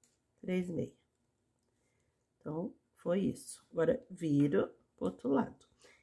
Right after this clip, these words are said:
Esse fiozinho aqui pro teu lado direito, ó,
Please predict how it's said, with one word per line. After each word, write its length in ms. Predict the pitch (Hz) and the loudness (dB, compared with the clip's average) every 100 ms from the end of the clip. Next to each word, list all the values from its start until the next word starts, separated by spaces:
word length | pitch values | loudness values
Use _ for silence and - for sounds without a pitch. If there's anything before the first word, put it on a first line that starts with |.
| _ - | _ 2
Esse 240 | 233 285 | 2 4
fiozinho 480 | 277 254 185 180 156 | 4 6 6 4 2
aqui 160 | - | -2
pro 160 | 160 - | -12 -10
teu 160 | - 147 | -2 2
lado 300 | 139 135 120 | 2 0 -4
direito, 580 | - 117 87 101 - | -6 -2 2 2 0
ó, 80 | 110 | -10